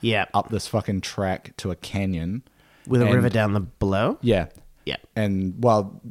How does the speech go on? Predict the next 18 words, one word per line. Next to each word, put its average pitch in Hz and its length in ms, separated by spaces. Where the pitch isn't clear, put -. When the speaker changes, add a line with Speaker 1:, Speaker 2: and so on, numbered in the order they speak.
Speaker 2:
you 107 100
don't 120 160
jump 113 180
off 101 140
the 90 80
bridge, 90 400
though, 147 260
'cause 98 120
that's, 101 280
like, 87 340
a, 87 120
that's 101 220
a 90 60
different - 320
bungee. - 340
Speaker 1:
Yeah, 131 240
it's, 131 200
like, 143 300